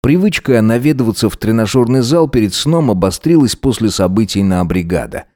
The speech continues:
Раньше он изводил себя тренировками, чтобы найти в физическом истощении спасение от ночных кошмаров,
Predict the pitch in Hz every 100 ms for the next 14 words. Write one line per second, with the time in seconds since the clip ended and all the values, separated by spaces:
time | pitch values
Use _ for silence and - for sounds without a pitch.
0 | _ _ - 113 139 131 - 104 104 92
1 | 107 104 117 - 98 87 101 101 120 120
2 | - 98 92 113 104 107 107 - 117 -
3 | 117 101 143 131 101 - 95 90 - 87
4 | - 147 131 104 - 92 - 151 131 101
5 | 85 92 - 113 - 95 - 120 143 76
6 | -